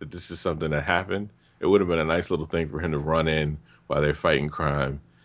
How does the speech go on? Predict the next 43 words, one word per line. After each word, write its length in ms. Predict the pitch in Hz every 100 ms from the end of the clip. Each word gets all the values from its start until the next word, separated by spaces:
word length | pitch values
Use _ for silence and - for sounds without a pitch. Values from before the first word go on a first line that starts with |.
| _ -
and 140 | 69
just 180 | 67 67
show 340 | - 82 69
them, 80 | 65
like, 180 | 62 69
"This 260 | - 92 92
is 160 | 85
your 220 | 90 90
hero. 500 | 73 87 98 90 78 73
This 180 | 78
is 160 | 80 76
your, 380 | 80 80 78 76
you 180 | 71 80
know, 320 | 67 65 67 - - _ - - _ _ _ -
this 200 | 73 82
is 140 | 80
your 140 | 80 78
friend," 300 | - 85 82
or 40 |
whatever 360 | 80 90 113 98
he 140 | 85
would 140 | 80 76
say, 380 | - 71 62 73 _ _ -
and 140 | 71
then 300 | 73 69 69
run 200 | 73 76
off 200 | 71 69
again. 380 | 69 65 58 67 - -
Like, 160 | -
'cause 140 | - 90
there's 220 | 113 123
nothing 500 | 104 104 101 98 78
Arrow 260 | 78 78 76
could 160 | 80
have 100 | 67
did 200 | 65 64 65
to, 200 | 60 50 - -
to 100 | 73
do 240 | 52 69 67
anything 340 | 65 67 62
to 40 |
him 160 | 76 60
either. 340 | 73 65 55